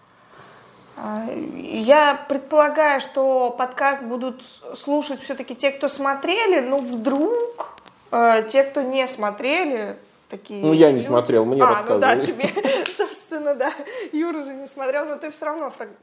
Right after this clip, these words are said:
Speaker 1: какие-то картинки
Speaker 2: Ну,
Speaker 1: видел.
Speaker 2: только вот одну про, про авто-, про автомат с игрушками, и все.
Speaker 1: А, ну это то, что я в сториках показывала. Мгм. А, значит, э,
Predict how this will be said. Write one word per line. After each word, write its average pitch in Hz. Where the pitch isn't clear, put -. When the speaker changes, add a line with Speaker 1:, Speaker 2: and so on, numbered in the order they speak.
Speaker 1:
какие-то -
картинки 226
Speaker 2:
Ну, 214
Speaker 1:
видел. 139
Speaker 2:
только 190
вот 170
одну 165
про, 127
про 120
авто-, 120
про 123
автомат 120
с -
игрушками, 104
и 101
все. 104
Speaker 1:
А, 240
ну 226
это 233
то, 247
что 254
я 240
в 233
сториках 220
показывала. 254
Мгм. 403
А, 262
значит, 262
э, 220